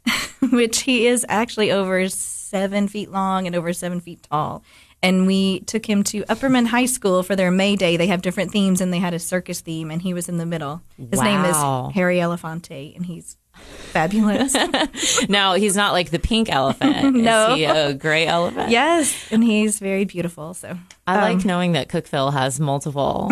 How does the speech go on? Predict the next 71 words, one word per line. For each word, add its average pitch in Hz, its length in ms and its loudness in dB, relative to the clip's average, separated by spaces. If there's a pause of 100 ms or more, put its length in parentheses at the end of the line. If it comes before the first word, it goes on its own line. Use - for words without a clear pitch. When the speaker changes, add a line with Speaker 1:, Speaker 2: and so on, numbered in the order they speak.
(160)
Speaker 1:
<laughs> - 140 -2
Speaker 2:
ele-, 311 400 2
elephants 160 580 0
Speaker 1:
Yes, 311 400 2
I 214 60 2
know. 254 180 2
Speaker 2:
around. 190 500 0 (220)
There's 233 160 0
even 370 200 2
an 240 160 2
orange 185 300 2
one 147 400 2
up 151 340 0
if 151 160 -2
you 156 160 2
drive 151 380 0
toward 175 240 -4
Livingston. 196 680 0
I 247 120 2
think 202 260 2
they 196 120 2
have 269 120 2
an - 140 0
Speaker 1:
<laughs> - 20 2
Oh, 254 140 4
Speaker 2:
orange 269 160 2
Speaker 1:
yes, 277 140 4
Speaker 2:
one 311 120 0
at - 80 -2
Speaker 1:
they 277 120 2
Speaker 2:
the - 60 -4
flea 175 180 2
Speaker 1:
do. 320 60 2
Speaker 2:
market. 269 580 0 (220)
Speaker 1:
<laughs> - 60 -20 (220)
Well, 381 100 4
elephants 453 380 4
make 330 180 2
people 240 280 0
happy, 160 520 -6
but, 214 200 2
um, 196 240 2
Speaker 2:
Absolutely. 170 840 -2
Speaker 1:
so 311 140 0
we 302 80 4
have 359 240 2
that, 269 220 4
and 240 100 4
we 240 80 2
have, 226 380 0
like, 180 240 -2
a 175 40 -8
pole 170 360 0
and 190 120 -2
drape 269 300 0
system, 247 560 0
so 214 140 0
we 190 80 -8
can 190 120 -6
have 165 200 -4
any 175 100 -4
background 180 540 -2
you 185 100 -4
like. 180 380 -2
We 180 160 -12
have 160 340 -14
these 160 320 -10
hedgerows 202 840 0
that - 160 -14
can 214 100 -12
be 202 340 -10